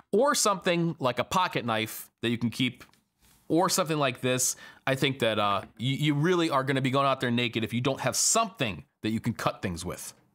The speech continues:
Next is kind of a twofer, and that is a decent pocket notebook.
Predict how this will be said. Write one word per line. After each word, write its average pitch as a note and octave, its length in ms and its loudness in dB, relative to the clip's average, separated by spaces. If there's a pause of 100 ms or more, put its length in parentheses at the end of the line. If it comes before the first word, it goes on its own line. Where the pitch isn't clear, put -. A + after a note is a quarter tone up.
(140)
Next A3+ 380 2
is B3 100 0
kind B3+ 240 2
of A#3 60 2
a F3+ 60 2
twofer, D3+ 580 2 (180)
and B2+ 160 2
that A3+ 180 2
is F3 320 0 (100)
a C#3+ 120 0
decent G#3 720 0 (420)
pocket A3 560 0 (320)
notebook. E3 640 0